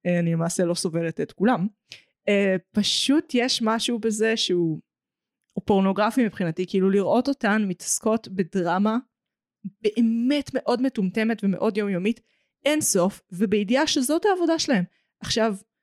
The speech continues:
שלושה חודשים, יש להם עבודה במשרה מלאה, להתעסק בדרמה החברתית המאפנה שלהם, כל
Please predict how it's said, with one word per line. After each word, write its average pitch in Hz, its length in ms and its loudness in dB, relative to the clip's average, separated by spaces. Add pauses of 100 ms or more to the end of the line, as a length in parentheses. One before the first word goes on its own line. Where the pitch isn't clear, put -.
(180)
שלושה 254 320 2
חודשים, 190 580 0 (560)
יש 277 200 0
להם 240 220 4 (140)
עבודה 214 360 0
במשרה 233 380 2
מלאה, 185 380 2 (300)
להתעסק 269 500 -2
בדרמה 233 480 2
החברתית 220 580 -4
המאפנה 202 500 -2
שלהם, 165 300 -2 (440)
כל - 200 -6